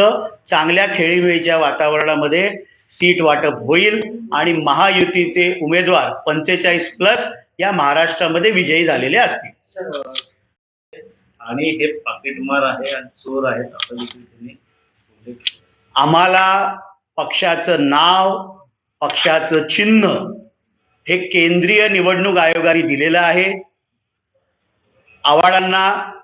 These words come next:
Speaker 1: काही नैतिक अधिकार आहे का यावर बोलण्याबाबत? ज्यांच्यावर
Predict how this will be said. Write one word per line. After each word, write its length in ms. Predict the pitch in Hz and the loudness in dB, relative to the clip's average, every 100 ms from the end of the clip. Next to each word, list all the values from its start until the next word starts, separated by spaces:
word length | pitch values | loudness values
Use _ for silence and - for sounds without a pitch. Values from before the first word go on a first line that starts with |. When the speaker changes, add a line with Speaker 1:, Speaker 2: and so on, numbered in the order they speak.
| _ _ | _ _
Speaker 1:
काही 140 | 170 180 | -2 0
नैतिक 400 | 160 147 196 175 | 0 -2 0 0
अधिकार 400 | 151 180 196 185 | 2 2 4 2
आहे 100 | 190 | 2
का 120 | 190 | 2
यावर 280 | 190 185 185 | 2 2 2
बोलण्याबाबत? 640 | 170 170 180 175 165 180 185 - - _ _ _ - _ _ _ _ _ _ | 2 2 2 2 2 2 0 -8 -16 _ _ _ -20 _ _ _ _ _ _
ज्यांच्यावर 1120 | 143 165 170 160 - 202 196 208 226 - - | 2 2 2 -2 0 2 4 4 4 0 -6